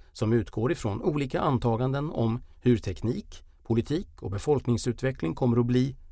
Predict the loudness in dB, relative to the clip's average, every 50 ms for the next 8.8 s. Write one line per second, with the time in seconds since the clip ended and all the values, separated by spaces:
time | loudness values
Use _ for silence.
0 | -20 -18 -2 -2 2 4 4 4 4 2 0 -2 0 0 0 0 -2 -2 -2 -2
1 | -2 -2 -4 -2 0 0 -2 -2 -4 -6 -4 -4 -4 -4 0 0 0 0 0 -2
2 | -2 -2 0 0 0 0 0 0 0 -2 -4 -4 -2 -2 -2 -2 -2 -2 -2 -2
3 | 0 -2 0 0 0 -2 0 0 0 0 0 -2 -4 -6 -6 -8 -12 -18 -20 -20
4 | -20 -20 -20 -20 _ _ _ _ _ _ _ _ _ _ _ _ _ _ _ _
5 | _ _ 0 2 4 6 4 4 4 2 0 0 0 0 -2 -4 -4 -4 -10 -18
6 | -16 -10 -8 -2 2 4 4 4 4 2 2 4 4 4 2 2 2 2 0 0
7 | -2 -4 -2 0 0 2 2 2 0 0 -2 -2 -2 -2 -4 -2 0 -2 0 0
8 | 0 -2 -2 -2 0 0 0 0 0 -4 -6 -6 -6 -10 -12